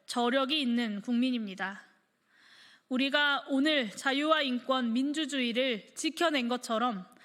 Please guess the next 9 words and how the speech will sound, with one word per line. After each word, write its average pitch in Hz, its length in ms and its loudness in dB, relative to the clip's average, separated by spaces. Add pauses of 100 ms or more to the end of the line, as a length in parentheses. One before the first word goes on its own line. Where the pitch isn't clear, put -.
(280)
더 262 220 2
나은 254 380 4
내일을 247 340 2
만들 214 340 0
힘 302 340 -4
또한 269 520 -2 (420)
우리 294 340 0
안에 220 540 -2
있습니다. 208 680 -6